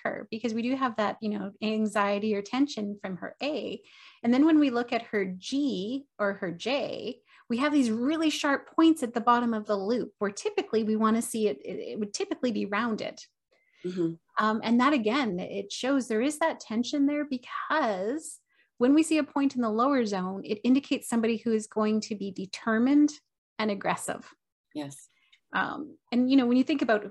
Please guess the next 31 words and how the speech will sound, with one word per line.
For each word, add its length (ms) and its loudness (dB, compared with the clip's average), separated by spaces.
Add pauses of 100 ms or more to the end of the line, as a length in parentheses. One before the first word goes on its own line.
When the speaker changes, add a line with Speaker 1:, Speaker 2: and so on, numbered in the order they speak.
(180)
Speaker 1:
who 120 6
she 360 -2
is 200 2
and 100 2
what 180 0
she's 280 -2
accomplished, 960 -2 (760)
Speaker 2:
Yes. 220 -4 (340)
Speaker 1:
I 100 4
would 120 -2
think 200 2
that 120 -2
those 220 -2
have 120 -10
served 320 -6
her 120 -6
well 320 -8 (500)
Speaker 2:
Yeah. 140 -6
Speaker 1:
to 80 -6
get 180 -14
to 100 -10
where 120 -2
she's 140 2
Speaker 2:
<laughs> 240 -4
Speaker 1:
being. 420 -20
Yeah. 200 -12 (240)
Speaker 2:
Indeed. 600 0 (320)
Speaker 1:
Mm-hmm. 520 -2 (680)
Yeah, 180 4
lots 320 2
of 140 2